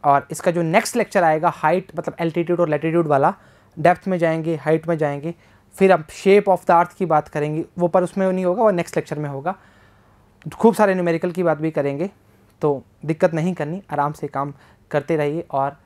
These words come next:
बिल्कुल तैयारी करते रहिए। अब इस क्वेश्चन की, तो वापस आता हूँ, इस क्वेश्चन में दिक्कत नहीं करनी और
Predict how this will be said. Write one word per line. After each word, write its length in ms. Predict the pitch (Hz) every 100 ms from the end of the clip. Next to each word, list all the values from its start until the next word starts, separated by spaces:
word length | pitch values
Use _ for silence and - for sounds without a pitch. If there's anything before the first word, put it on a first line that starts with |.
| _ _
बिल्कुल 220 | 147 -
तैयारी 380 | 151 143 135 185 - _ _ -
करते 360 | 143 131 170 190 _ -
रहिए। 460 | 151 147 143 131 127 - -
अब 160 | 175 180 226
इस 120 | 226
क्वेश्चन 320 | 226 214 233
की, 100 | 233
तो 280 | 175 _ 160
वापस 240 | 165 170
आता 160 | 180 220
हूँ, 80 | 208
इस 80 |
क्वेश्चन 220 | - 202 208
में 160 | 220 -
दिक्कत 300 | 175 208 196
नहीं 240 | 170 208
करनी 320 | 226 175 208 240 - _ -
और 560 | 165 160 156 156 143